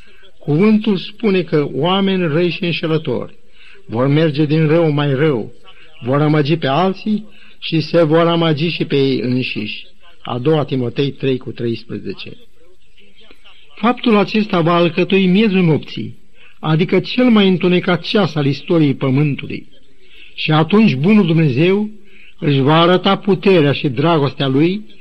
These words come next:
prin aceea că va libera pe poporul Său. În clipa aceea un glas va ieși din templul lui Dumnezeu rostind cuvintele: "S-a isprăvit." Apocalipsa descrie cel ce urmează,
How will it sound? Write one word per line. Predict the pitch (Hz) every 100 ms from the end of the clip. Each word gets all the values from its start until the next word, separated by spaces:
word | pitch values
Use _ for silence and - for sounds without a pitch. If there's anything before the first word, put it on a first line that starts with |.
| - - - -
prin | 165 185
aceea | 185 180 - 208 180
că | 180
va | 170
libera | 175 175 180 175 151
pe | 147
poporul | 147 127 147 131 120
Său. | - 131 131 - - - - - - - - - -
În | 170 175
clipa | - 254 - 208
aceea | 202 208 202
un | 185 185
glas | 156 185 185 -
va | 135
ieși | 147 139
din | 147 135 135
templul | 156 160 127 127
lui | 123
Dumnezeu | 117 123 107 143
rostind | 123 120 - 147
cuvintele: | - 113 147 165 143 143 156 - - - -
"S-a | - 208
isprăvit." | 202 - 156 160 139 120 - - - - - - - - - - - - - -
Apocalipsa | - 170 202 196 208 247 - 196
descrie | 180 190 - - 220 202
cel | 175 175
ce | -
urmează, | 160 135 147 160 156 202